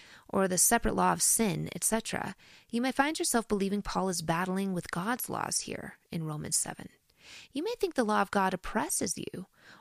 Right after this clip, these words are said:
or that its ability to produce increased knowledge that leads to guilt is a net negative. You may find yourself in the American church doctrine of Paul, which is inconsistent with itself and the rest of Scripture. Like it is with sugar,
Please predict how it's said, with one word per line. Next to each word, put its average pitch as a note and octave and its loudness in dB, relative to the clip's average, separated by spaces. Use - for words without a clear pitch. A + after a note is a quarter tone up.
or G#3+ 0
that A#3 0
its A3 0
ability A#3 2
to G3+ -2
produce G3 0
increased G3 -2
knowledge F3 0
that - -2
leads F#3+ -2
to F3 -2
guilt G3+ 0
is F#3+ -2
a F#3 0
net E3+ -2
negative. G3 -2
You A3 4
may D4 2
find G3+ 4
yourself G3+ 2
in A3 0
the G#3 2
American F#3 2
church G#3+ -4
doctrine G#3+ 0
of A3+ -6
Paul, - 0
which B3+ 0
is B3+ -2
inconsistent E4 0
with F3 0
itself G3+ 0
and C4 -2
the G#3 0
rest - -2
of - -8
Scripture. - -8
Like A#3+ 4
it E4+ 4
is D#4 2
with D#4 2
sugar, E3 0